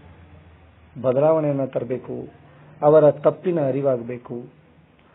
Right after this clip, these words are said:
ಅನ್ನುವ ಕಾರಣಕ್ಕಾಗಿ ತಮ್ಮದೇ ಆದಂಥ ವಿಚಾರಗಳ ಮೂಲಕ, ತಮ್ಮದೇ ಆದಂಥ ಯೋಜನೆಗಳ ಮೂಲಕ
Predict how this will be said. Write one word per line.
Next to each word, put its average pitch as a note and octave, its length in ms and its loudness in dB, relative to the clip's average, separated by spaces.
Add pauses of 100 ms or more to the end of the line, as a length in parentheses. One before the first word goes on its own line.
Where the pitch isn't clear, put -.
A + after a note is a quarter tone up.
(200)
ಅನ್ನುವ D#3 320 0
ಕಾರಣಕ್ಕಾಗಿ B2+ 840 -4 (560)
ತಮ್ಮದೇ A3 340 4
ಆದಂಥ F3 400 2
ವಿಚಾರಗಳ D3 960 0
ಮೂಲಕ, C3+ 460 -4
ತಮ್ಮದೇ D#3+ 520 -4
ಆದಂಥ D3+ 400 -4
ಯೋಜನೆಗಳ C3+ 640 -6
ಮೂಲಕ C3 440 -10